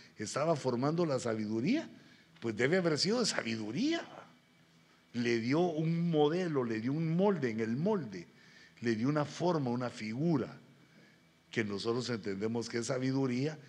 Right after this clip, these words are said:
lo hizo como una libación, y también ahí interviene la palabra unción, fue ungida la sabiduría.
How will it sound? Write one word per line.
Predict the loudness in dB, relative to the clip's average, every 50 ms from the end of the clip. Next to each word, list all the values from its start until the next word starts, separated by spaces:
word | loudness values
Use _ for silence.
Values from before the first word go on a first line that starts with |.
| -20 -20 -20 -8
lo | -2 -2 0 0 0
hizo | 0 0 0 -2 -2 -4
como | -4 -6 -4 -2 -2
una | 0 0 2
libación, | 2 2 0 0 0 -2 0 0 0 2 0 0 -4 -8 -16 -18 -20 -16 -6
y | -6 -6
también | -4 -2 -4 -2 -2 -2 -2 0 0
ahí | 0 0 0
interviene | 0 0 -2 -2 -2 -2 -2 -2 -2 0
la | -2 -2 -4 -4
palabra | -6 -4 -2 -2 0 0 -2 -4 -4 -8 -16 -20 -20 -20 -20 -10 -4
unción, | -2 -2 -2 -2 -2 -2 2 2 2 2 2 -2 -6
fue | -12 0 4 6 6
ungida | 6 6 4 2 0 -2 -4 -6 -4 0 2 2 2 2 0 -2 -2
la | -2 -2 -4 -4
sabiduría. | -4 -6 -6 -6 -6 -6 -6 -6 -6 -8 -6 -6 -6 -8 -8 -10 -14